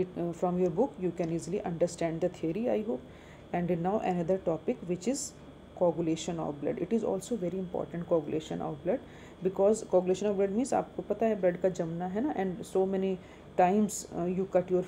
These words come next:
finger, sometimes you get your wound, or sometimes you fall down, कुछ भी होता है, चोट वोट लग जाती है आपको, तो ब्लड बहने लग जाता है। And you see, and you notice that, that after some times your blood stops bleeding, है ना। But sometimes कुछ डिजीजेस कुछ लोगों को ऐसी होती है कि ब्लड रुकते ही नहीं है,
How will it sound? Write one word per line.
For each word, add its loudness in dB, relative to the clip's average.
finger, 2
sometimes -2
you 2
get 2
your 2
wound, 0
or 4
sometimes 0
you 0
fall 4
down, 0
कुछ 4
भी 0
होता 8
है, 4
चोट 2
वोट 2
लग 0
जाती -2
है 0
आपको, -2
तो 2
ब्लड 4
बहने 0
लग 0
जाता -4
है। 0
And 0
you -2
see, -2
and 0
you 0
notice 2
that, 4
that 6
after 2
some 2
times 0
your 4
blood 4
stops -2
bleeding, -4
है -4
ना। 0
But 2
sometimes 0
कुछ 0
डिजीजेस 0
कुछ -2
लोगों -4
को 2
ऐसी 0
होती 0
है -6
कि -4
ब्लड 2
रुकते -2
ही 0
नहीं -4
है, -10